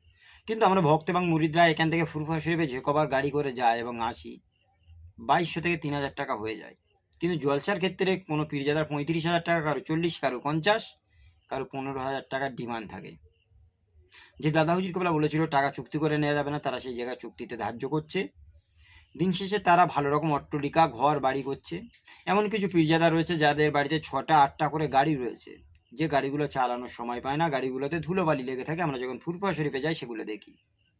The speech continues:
পশ্চিমবাংলার ভিতরে একটা সেরা বাড়ি যদি আপনি দেখেন, সেটা পীরজাদা তোয়া সিদ্দিকী সাহেব তৈরি করেছে, যেটা ফুরফুরা শরীফে অবস্থিত। বিভিন্ন মানুষ ফুরফুরা শরীফে যাওয়ার পর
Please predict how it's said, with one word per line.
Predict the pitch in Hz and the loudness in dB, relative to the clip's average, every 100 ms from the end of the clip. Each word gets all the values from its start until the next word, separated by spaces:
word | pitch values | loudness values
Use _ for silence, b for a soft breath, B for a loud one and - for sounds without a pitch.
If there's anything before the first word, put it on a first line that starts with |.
| _ _ _ _ _ 622 640 _ b b b b b b b | _ _ _ _ _ _ _ _ b b b b b b b
পশ্চিমবাংলার | 196 190 196 202 202 | 2 4 4 4 4
ভিতরে | 190 190 | 4 4
একটা | 170 165 | 2 0
সেরা | - 156 160 165 | -2 2 6 6
বাড়ি | 139 135 127 120 - _ _ - | 8 6 4 -8 -12 _ _ -14
যদি | 131 139 | -6 0
আপনি | 135 143 131 | 0 0 -4
দেখেন, | 143 160 | -4 -2
সেটা | 151 135 | 0 0
পীরজাদা | 127 123 123 | -2 -6 -6
তোয়া | 117 143 147 | -4 -4 -4
সিদ্দিকী | 156 131 143 | -6 -8 -8
সাহেব | 139 151 151 | -4 -4 -2
তৈরি | 135 131 | -2 -2
করেছে, | 131 143 151 | -2 -4 -4
যেটা | 139 135 | -4 -6
ফুরফুরা | - 202 180 | -8 -6 -4
শরীফে | 151 143 131 | -2 -2 -2
অবস্থিত। | 120 120 - 135 | -4 -6 -8 -6
বিভিন্ন | 190 156 151 156 | 0 0 2 2
মানুষ | 143 143 170 131 - - | 2 4 2 2 -6 -10
ফুরফুরা | 139 151 | -6 -4
শরীফে | 143 147 139 | -2 -2 -2
যাওয়ার | 127 156 - | 4 6 4
পর | 123 139 | 2 -6